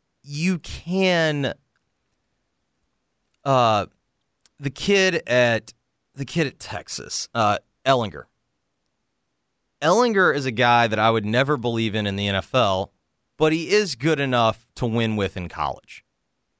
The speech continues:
Tough kid, good enough thrower, runs it well. Like, you can,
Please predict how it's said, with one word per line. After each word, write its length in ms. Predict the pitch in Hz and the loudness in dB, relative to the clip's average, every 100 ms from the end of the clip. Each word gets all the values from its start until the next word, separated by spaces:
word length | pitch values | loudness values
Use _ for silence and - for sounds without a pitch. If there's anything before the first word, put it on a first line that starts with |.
| _ _ | _ _
Tough 280 | - 143 139 | 0 2 2
kid, 440 | - 147 135 131 120 _ _ _ _ | -2 0 0 0 -6 _ _ _ _
good 180 | 147 147 | -2 0
enough 340 | 139 131 - | 2 2 0
thrower, 580 | - 123 120 120 113 104 _ _ _ _ _ _ _ _ | -2 2 2 2 0 -2 _ _ _ _ _ _ _ _
runs 360 | 104 120 135 127 | 0 2 2 0
it 120 | 135 | -2
well. 540 | 117 123 120 117 110 - | 2 4 4 4 0 -6
Like, 160 | 120 113 | -10 -10
you 300 | 160 151 175 | -12 -6 -4
can, 300 | 170 190 147 | 0 -2 -2